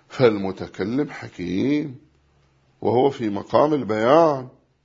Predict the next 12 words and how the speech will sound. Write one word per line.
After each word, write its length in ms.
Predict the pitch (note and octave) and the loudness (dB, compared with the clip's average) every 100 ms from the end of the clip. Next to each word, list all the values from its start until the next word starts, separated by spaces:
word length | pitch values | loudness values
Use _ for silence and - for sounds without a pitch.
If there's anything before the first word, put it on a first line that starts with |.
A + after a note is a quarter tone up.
| _ _ _ _ _ _ _ _ _ _ _ _ _ _ _ | _ _ _ _ _ _ _ _ _ _ _ _ _ _ _
ولو 460 | A2 C3+ D#3+ D#3 D3+ | 2 4 6 4 0
كان 400 | - D3+ D#3 D#3+ | -2 0 0 0
لبان، 560 | E3 D3+ C#3+ C3+ C3+ C3 _ _ _ _ _ _ | -2 -2 -4 -6 -8 -16 _ _ _ _ _ _
فلو 540 | _ B2 A#2+ A2+ A2 | _ 0 2 0 -2
كان 320 | - A2+ A2 G#2+ | -2 -2 0 -2
مراد 680 | G#2 G#2 G#2 G2+ G2 F#2 - _ _ _ - | -4 -4 -2 -2 -4 -8 -14 _ _ _ -4
أن 520 | A2 G#2 G2+ G2+ - - - - | -4 -2 -2 -2 -4 -10 -20 -6
الناطق 760 | G#2+ G#2+ G#2 G#2 G#2 - D3 - | -2 -2 0 0 0 0 -2 -2
والمتلفظ 840 | G2+ G2 G2 G2+ G2 G2 - C#3+ A2+ | -4 -4 -6 -2 -4 -4 0 2 2
من 220 | G2+ G2 | -6 -6
لفظ 240 | G2 F#2+ | -6 -6
الحال 600 | F#2+ F2+ G#2 C3 C#3 G#2 | -8 -4 4 4 4 0